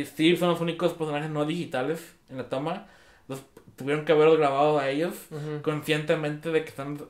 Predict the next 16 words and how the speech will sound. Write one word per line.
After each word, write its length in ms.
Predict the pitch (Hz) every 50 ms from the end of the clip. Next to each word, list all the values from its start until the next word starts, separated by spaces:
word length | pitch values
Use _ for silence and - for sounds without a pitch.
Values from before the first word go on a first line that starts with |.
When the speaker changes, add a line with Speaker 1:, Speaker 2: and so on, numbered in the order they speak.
| - -
Speaker 1:
es 120 | - 131 131
para 180 | - - 151 143
una 200 | 147 147 143 -
toma 280 | - 135 131 139 139
falsa. 540 | 139 - 131 120 143 151 151 151 123 107 - - _ _ _ _ _ _ _ _ _ _ _ _ _ _
Entonces, 280 | _ - 143 147 - -
no 180 | 151 165 175
es 60 | 170
algo 200 | 180 185 190 190
que, 140 | 196 180 156 - - -
que, 180 | - - - - - -
no 160 | 143 160 175
es 80 | 170
algo 220 | 185 180 190 190 190
que, 320 | - 160 147 135 127 120 - - - - - _ _ - - - _ _
que 600 | - 143 143 139 135 131 127 127 123 110 - -